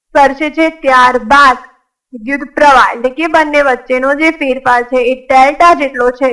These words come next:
જ્યાં રેડ કલરથી જે દર્શાવ્યો એ વોલ્ટેજ દર્શાવે છે અને ગ્રીન કલરથી જે દર્શાવ્યો વિદ્યુત પ્રવાહ I દર્શાવે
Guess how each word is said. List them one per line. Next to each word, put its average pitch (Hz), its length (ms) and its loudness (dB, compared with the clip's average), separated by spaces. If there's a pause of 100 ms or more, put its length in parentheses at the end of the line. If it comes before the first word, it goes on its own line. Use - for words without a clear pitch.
(140)
જ્યાં 254 240 -2
રેડ 247 240 -4
કલરથી 302 420 0
જે 311 80 -2
દર્શાવ્યો 247 500 0
એ 240 100 -10
વોલ્ટેજ 247 460 -2
દર્શાવે 262 520 -2
છે 247 100 -10
અને 247 160 -10
ગ્રીન 277 320 -4
કલરથી 277 640 -2 (440)
જે 277 140 -4
દર્શાવ્યો 240 680 -2
વિદ્યુત 247 320 -12
પ્રવાહ 262 320 2 (220)
I 254 140 0 (120)
દર્શાવે 247 600 -2